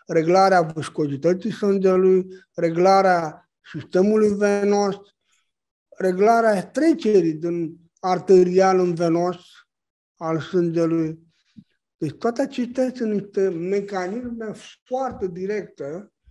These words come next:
folosite în diverse sisteme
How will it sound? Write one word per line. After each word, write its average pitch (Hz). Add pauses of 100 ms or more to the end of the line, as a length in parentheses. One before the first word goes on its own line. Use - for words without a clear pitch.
(120)
folosite 190
în 190
diverse 185 (480)
sisteme 175